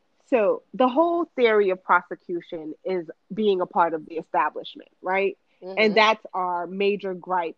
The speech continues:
Speaker 1: with it. And then obviously it has something to do with,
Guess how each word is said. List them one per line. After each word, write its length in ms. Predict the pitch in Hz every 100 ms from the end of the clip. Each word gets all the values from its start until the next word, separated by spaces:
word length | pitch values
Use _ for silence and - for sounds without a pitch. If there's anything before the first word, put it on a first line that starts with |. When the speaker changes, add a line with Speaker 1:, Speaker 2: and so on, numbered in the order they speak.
| -
Speaker 1:
with 260 | 170 190 -
it. 180 | 107 - _ _ _ _
And 220 | 185 180 175
then 280 | 175 170 -
obviously 640 | 180 180 180 175 - 185
it 40 | 175
has 160 | 170 -
something 340 | 175 165 175 170 -
to 60 |
do 400 | 160 170 170 170
with, 380 | 165 156 160 156